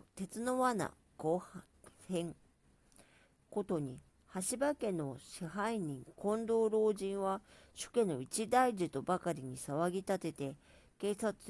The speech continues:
へ出頭して、保護を狙うやら、新しく猛犬を買い入れるやら、あらゆる手段を巡して賊の襲来に備えました。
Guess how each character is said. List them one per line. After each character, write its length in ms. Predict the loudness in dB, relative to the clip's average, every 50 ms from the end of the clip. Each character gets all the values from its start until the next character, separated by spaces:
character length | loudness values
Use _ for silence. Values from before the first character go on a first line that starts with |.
| 0 2
へ 160 | 2 2 0 -2 -6 -10 -16 -20 -20 -20 -20 -20 _ _ _ _ -20
出 320 | -20 -16 -8 -6 -6 -6 -6 _ -2
頭 220 | -2 0 0 0
し 100 | -2 -6 -4
て、 280 | 0 0 2 2 0 -2 -8 -14 -20 _ _ _ -2
保 100 | -2 0
護 200 | 2 2 4 4
を 60 | 2
狙 400 | 2 0 -2 -2 0 2 2 2
う 60 | 2
や 160 | 0 0 -2
ら、 140 | -2 -4 -8 -12 -16 _ _ -14 -6 -2
新 220 | 0 0 0 0
し 100 | -2 -4
く 100 | -8 -8
猛 280 | -6 -2 -2 0 0 -2
犬 320 | -2 -4 -4 -2 0 0
を 80 | -2 -2
買 260 | -2 -2 0 0 0
い 200 | 0 -2 -4 -4
入 120 | -2 0 0
れ 80 | 0
る 120 | 0 0 -2
や 140 | -2 -4
ら、 120 | -4 -8 -12 -18 -20 -20 -20 -20 -6 0
あ 140 | 2 6
ら 100 | 6 6
ゆ 220 | 6 4 2 2 2
る 80 | 2 0
手 200 | 0 0 0 2
段 260 | 4 4 4 2 2
を 60 | 0
巡 340 | 0 -2 -2 0 0 0 0
し 60 | 0
て 140 | -4 -10 -12
賊 280 | -10 -10 -10 -8 -6 -6
の 160 | -4 -4 -4
襲 260 | -6 -6 -4 -4 -4
来 220 | -2 -2 -2 -2 -4
に 140 | -4 -6 -8
備 400 | -10 -10 -8 -4 -4 -2 -2 -2
え 20 |
ま 180 | -2 -4 -6 -6
し 100 | -8 -10
た。 200 | -10 -10 -10 -10